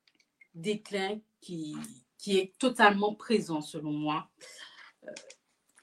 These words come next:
et qui, qui s'explique par, euh, une pluralité de, de courants. Pluralité de courants et en plus, pour, euh, pour, pour accentuer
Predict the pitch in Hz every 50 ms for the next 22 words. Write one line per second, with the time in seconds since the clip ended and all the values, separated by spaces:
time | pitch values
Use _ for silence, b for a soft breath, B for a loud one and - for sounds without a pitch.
0 | - - 233 254 269 277 294 294 - _ _ - - - _ _ _ _ - -
1 | 226 226 220 214 208 - - _ _ _ _ _ _ _ _ _ _ _ _ _
2 | _ _ _ _ _ - - - 226 220 - 247 220 220 - - - 294 294 294
3 | - - _ 247 240 247 247 - - 196 185 185 180 - _ _ _ _ _ _
4 | _ _ _ _ _ _ _ _ _ _ _ _ - _ - 240 233 220 220 -
5 | - 349 339 311 285 269 262 233 220 214 196 - - 233 233 - 175 175 170 160
6 | 165 170 165 - - 185 170 165 151 151 147 - _ _ _ _ _ _ _ _
7 | _ _ _ _ _ _ _ _ _ _ _ _ _ _ _ - 226 226 208 -
8 | 208 208 190 190 185 175 - 196 170 165 156 - - 180 175 190 208 214 196 180
9 | 165 160 - - - 233 240 269 302 294 - - - - - b b b b b
10 | b b b b _ - - 233 220 214 208 196 175 170 160 165 160 b b b
11 | b _ _ - - 190 190 190 190 - _ _ 208 208 - - 254 - - -
12 | - - 294 262 233 - - - 240 247 247 233 220 220